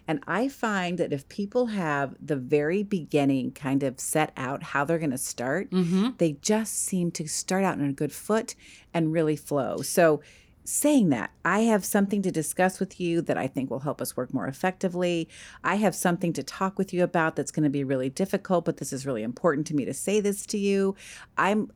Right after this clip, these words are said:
Speaker 1: I think that, um, I
Speaker 2: I
Speaker 1: need,
Speaker 2: need,
Speaker 1: I
Speaker 2: I need
Speaker 1: need
Speaker 2: your help
Speaker 1: I need
Speaker 2: with
Speaker 1: your help with
Speaker 2: this.
Speaker 1: something.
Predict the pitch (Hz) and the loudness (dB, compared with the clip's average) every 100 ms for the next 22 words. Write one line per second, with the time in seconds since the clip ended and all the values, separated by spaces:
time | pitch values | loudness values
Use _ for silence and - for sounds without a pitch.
0 | - 196 233 220 190 - 156 - - - | 0 2 4 2 2 2 2 0 -20 -20
1 | _ 165 151 139 131 135 _ - - - | _ 2 4 4 0 -2 _ -4 6 6
2 | 147 - _ - 190 202 180 - - 240 | 6 2 _ 4 6 6 2 0 2 4
3 | 175 175 139 170 190 233 233 233 208 202 | 6 4 4 4 6 8 6 6 6 4
4 | 202 196 190 190 | 2 2 2 0